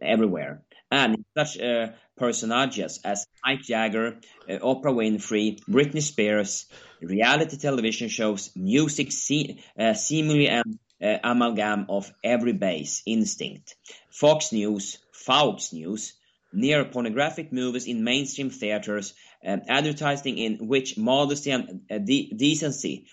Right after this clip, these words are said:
are cast to the winds, loud uncouth behavior in public places, especially in America, restaurants, uh, Katie Couric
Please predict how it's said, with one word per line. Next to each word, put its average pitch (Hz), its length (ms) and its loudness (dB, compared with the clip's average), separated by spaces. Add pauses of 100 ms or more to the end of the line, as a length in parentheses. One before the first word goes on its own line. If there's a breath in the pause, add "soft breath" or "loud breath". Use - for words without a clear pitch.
(140 soft breath)
are 208 180 2
cast 139 480 -2
to 104 60 -8
the 98 100 -2
winds, - 480 -2 (240 soft breath)
loud 127 500 2
uncouth 113 920 -2 (120)
behavior 120 460 2
in 110 160 -4
public 123 400 0
places, 101 460 -2 (400 loud breath)
especially 131 460 -2
in 113 80 0
America, 104 600 0 (240 soft breath)
restaurants, 90 720 -6
uh, 92 220 -2 (400 soft breath)
Katie 143 680 2
Couric 113 440 -2